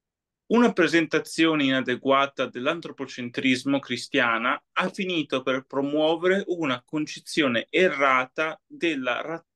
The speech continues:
eh, relazione dell'essere umano con il mondo. Molte volte è stato trasmesso un so-, un sogno prometeico di dominio sul mondo,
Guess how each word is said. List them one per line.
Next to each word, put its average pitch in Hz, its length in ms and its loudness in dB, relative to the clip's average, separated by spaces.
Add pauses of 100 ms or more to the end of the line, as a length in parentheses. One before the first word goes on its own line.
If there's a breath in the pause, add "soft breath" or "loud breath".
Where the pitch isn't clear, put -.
(160)
eh, 135 260 -2
relazione 156 800 -2
dell'essere 160 520 -2
umano 127 420 0
con 127 180 -6
il 123 120 -6
mondo. 107 560 -2 (1500)
Molte 120 340 4
volte 147 480 4
è 123 140 0
stato 139 300 0
trasmesso 131 800 -4
un 135 180 -4
so-, - 360 -4
un 139 140 2
sogno 139 480 2
prometeico 127 720 0
di 120 120 -8
dominio 123 560 -4
sul 113 260 -14
mondo, 113 540 -2